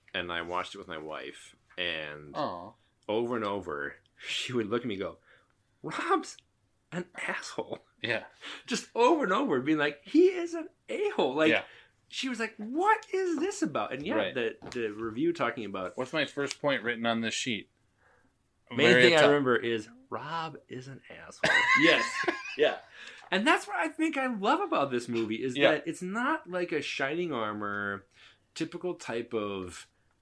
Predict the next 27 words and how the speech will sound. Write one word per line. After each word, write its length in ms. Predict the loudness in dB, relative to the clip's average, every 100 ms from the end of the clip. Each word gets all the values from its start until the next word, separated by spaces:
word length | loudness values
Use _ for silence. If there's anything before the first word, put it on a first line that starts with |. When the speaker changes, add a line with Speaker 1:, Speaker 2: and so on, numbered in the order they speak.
| _
Speaker 1:
like, 400 | -8 -6 -8 -14 _ _ _ _ _ _ -16
I 100 | -6
guess 260 | -4 -4 -4
this 200 | -8 -6
idea 300 | -6 -4 -6
of 80 |
romantic 420 | -4 -6 -6 -8 -14
comedy. 440 | -12 -10 -10 -10
It's 220 | -12 -8
like, 140 | -8 -8
Speaker 2:
Mm-hmm. 80 | -12 _ _ _ _ _ -6
Speaker 1:
no, 260 | -4 -4 -6
he's 340 | -4 -4 -4 _
unredeeming 720 | -14 -14 -14 -14 -10 -8 -6 -8
in 100 | -8
so 140 | -6
many 100 | -4
ways. 120 | -2
And 120 | -2
Speaker 2:
Yeah. 60 | -2
Speaker 1:
yes, 180 | -6 -12 -20 -20 -6
when 180 | -4 0
the 80 |
reveal 400 | 0 2 2 0
comes 260 | -2 -6 -4
out, 220 | -2 -4 -8 -12 -8
reveal 640 | -6 -4 -4 -2 -4